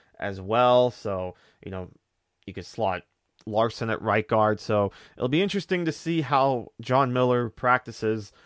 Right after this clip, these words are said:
the rest of the week. But again, you're already seeing question marks on there. Uh, they did at least get one more player back, uh, in terms of the offensive line, as Chris Reed was actually taken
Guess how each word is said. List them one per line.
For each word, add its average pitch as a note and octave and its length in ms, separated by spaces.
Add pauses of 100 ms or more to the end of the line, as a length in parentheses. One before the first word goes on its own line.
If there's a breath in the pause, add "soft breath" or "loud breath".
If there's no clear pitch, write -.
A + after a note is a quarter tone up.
(200 soft breath)
the A2 80
rest A2+ 340
of A2 80
the G#2+ 60
week. G2+ 260
But G2 120
again, G2+ 220
you're F#2+ 180
already A2 240
seeing G2+ 300
question A2 460
marks G2+ 380 (280 soft breath)
on G#2 340
there. F#2+ 400 (440 soft breath)
Uh, G2 200
they A2+ 120
did D3+ 180
at F#3 100
least E3 320 (140)
get B2 200
one C3 320
more C3 200
player A#2 380
back, G#2+ 480 (340 soft breath)
uh, G#2 240
in G#2+ 100
terms A#2 340
of G2+ 160
the G#2 320 (680 soft breath)
offensive A#2 600
line, G#2+ 400
as F#2 140
Chris - 420
Reed A#2+ 420
was G2+ 140
actually A#2 340
taken A2+ 460